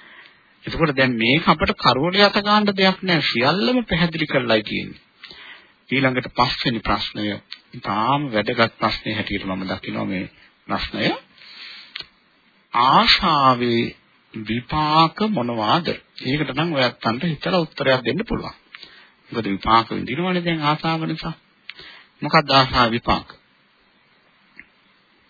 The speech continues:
දුක. ඔය එකත් හොඳ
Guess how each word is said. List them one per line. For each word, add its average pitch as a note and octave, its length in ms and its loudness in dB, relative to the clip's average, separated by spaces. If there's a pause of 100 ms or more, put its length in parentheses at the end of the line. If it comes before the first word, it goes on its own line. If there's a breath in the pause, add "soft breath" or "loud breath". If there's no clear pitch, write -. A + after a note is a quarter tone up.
(680)
දුක. C#3+ 300 -4 (1200 loud breath)
ඔය E3+ 140 -4
එකත් - 240 0
හොඳ C#3+ 200 0